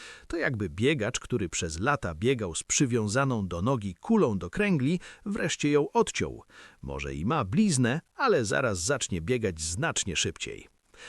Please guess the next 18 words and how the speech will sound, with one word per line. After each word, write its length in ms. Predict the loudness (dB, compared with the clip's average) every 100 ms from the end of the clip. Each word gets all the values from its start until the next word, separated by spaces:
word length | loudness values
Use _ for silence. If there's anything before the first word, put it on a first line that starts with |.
| -10 -2
Rynek 380 | 0 2 0 0
jeszcze 300 | -2 0 2
nie 160 | 2
do 120 | 0 0
końca 420 | 2 2 0 -2
to 100 | -4
przetrawił, 680 | -4 -2 0 0 2 0 -2 -8
ale 240 | -6 -6
dla 280 | 0 2 2
mnie 200 | 2 0
to 100 | -2
jest 240 | -4 -6
fundamentalny 1000 | -4 0 2 4 2 0 -2 0 2 2 0
game 440 | -2 0 0 0 0
changer. 600 | 0 -2 -4 -6 -8 -14 _ _ _ _
To 260 | 4 4 4
wielkie 460 | 2 2 2 0
sprzątanie 840 | 0 0 -2 0 0 0 0 -4